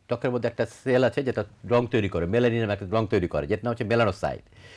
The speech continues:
এটা যখন আমাদের, আহ, এই, এই যে হরমোনাল কারণ বা আরও কারণ আছে, যেমন, যেমন সানলাইট, সানলাইট যখন, আহ, ত্বকটাকে, আহ, ত্বকের উপর পড়ে, তখন যে ultraviolet rays of the sun, যে ultraviolet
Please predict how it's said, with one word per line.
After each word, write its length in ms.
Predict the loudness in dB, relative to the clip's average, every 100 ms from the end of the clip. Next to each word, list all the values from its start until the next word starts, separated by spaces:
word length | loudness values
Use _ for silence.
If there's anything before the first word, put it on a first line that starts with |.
| -20 -4
এটা 180 | 0 2
যখন 300 | 2 2 0
আমাদের, 280 | 2 2 -2
আহ, 640 | -4 -20 -6 0 0 0 -4 -4
এই, 260 | -2 -2 -4
এই 120 | -2 0
যে 100 | 0
হরমোনাল 480 | 2 2 2 0
কারণ 320 | 0 0 0 0
বা 120 | 0
আরও 120 | 0
কারণ 220 | -2 -2
আছে, 140 | -4 -6
যেমন, 160 | -4
যেমন 100 | -6
সানলাইট, 480 | -2 -2 -2 -6 -10 _ _ -20 -20 -8 0
সানলাইট 260 | 2 2
যখন, 300 | 2 0 -2 -6 -16 -4
আহ, 440 | 2 2 2 -2 _ -4
ত্বকটাকে, 480 | -2 -2 2 2
আহ, 460 | 4 4 4 4 0 -2
ত্বকের 220 | -2 0
উপর 100 | 0 2
পড়ে, 200 | 2 2
তখন 220 | 0 -2
যে 80 | 0
ultraviolet 420 | 0 0 0 2
rays 200 | 2 2
of 80 | 2
the 120 | -2 -4
sun, 140 | -6 -8 -16 -8
যে 300 | -4 -4 -4 -4
ultraviolet 400 | -2 0 -2